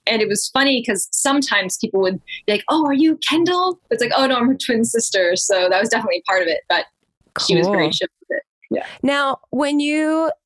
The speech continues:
Speaker 2: so you agree to do this, you sign up. Is there, how long before you, like, made the official yes, before you actually go to set and are kind of, like,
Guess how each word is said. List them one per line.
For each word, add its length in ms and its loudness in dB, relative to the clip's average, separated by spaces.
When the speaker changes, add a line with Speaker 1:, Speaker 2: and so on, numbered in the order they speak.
Speaker 2:
so 140 -2
you 340 0
agree 480 -2
to 80 2
do 220 0
this, 280 -2
you 80 0
sign 400 -2
up. 360 -2
Is 320 -2
there, 640 0
how 260 0
long 240 0
before 320 0
you, 240 2
like, 340 -2
made 300 0
the 80 2
official 420 -2
yes, 680 -2
before 300 0
you 120 2
actually 320 -2
go 240 0
to 100 0
set 480 0
and 180 0
are 100 0
kind 240 0
of, 100 -2
like, 220 -2